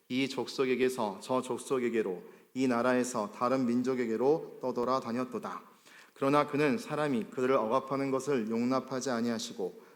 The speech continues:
그들로 말미암아 왕들을 꾸짖어 이르시기를 나의 기름 부은 자를 손대지 말며 나의 선지자들을 해하지 말라 하셨도다.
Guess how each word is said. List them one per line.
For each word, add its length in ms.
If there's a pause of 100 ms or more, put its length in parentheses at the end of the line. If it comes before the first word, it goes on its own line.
그들로 360
말미암아 720
왕들을 560
꾸짖어 320
이르시기를 680 (460)
나의 280
기름 280
부은 260
자를 360
손대지 500
말며 540 (160)
나의 240
선지자들을 680
해하지 360
말라 400
하셨도다. 580